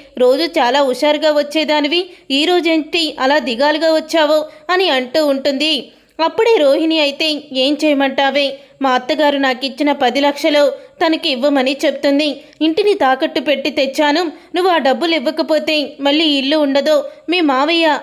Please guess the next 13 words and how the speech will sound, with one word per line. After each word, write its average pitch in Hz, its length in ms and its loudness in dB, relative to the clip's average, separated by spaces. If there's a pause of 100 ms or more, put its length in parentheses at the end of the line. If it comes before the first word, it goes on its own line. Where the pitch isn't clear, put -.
నన్ను 330 240 0
చంపేస్తారు" 302 840 0
అంటూ 277 460 0 (220)
నాకు 302 260 0
నీతులు 294 420 0
చెప్తుంది. 294 680 -2 (300)
అసలే 339 360 2
బ్యూటీ 294 360 -2
పార్లర్ 285 520 0
అంతంత 302 380 -2
మాత్రంగా 277 520 0
రన్ 277 240 0
అవుతుంది, 285 580 0